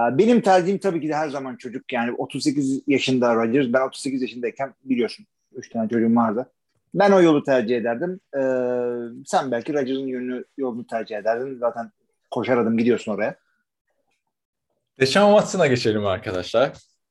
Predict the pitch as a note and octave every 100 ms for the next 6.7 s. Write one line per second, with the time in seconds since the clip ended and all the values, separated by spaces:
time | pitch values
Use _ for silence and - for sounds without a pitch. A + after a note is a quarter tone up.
0 | _ - D#3 - C3 F#2 - - - _
1 | _ _ _ _ _ _ _ _ _ _
2 | _ _ _ _ _ D3 B2+ B2 A#2+ _
3 | A#2 A2+ A2+ A2 C3 B2 A#2+ - - _
4 | _ - - - - - - - _ -
5 | - - - D#3+ C3 D#3 D#3 G3 G3 G3
6 | - D#3 D3+ F3+ F3 G3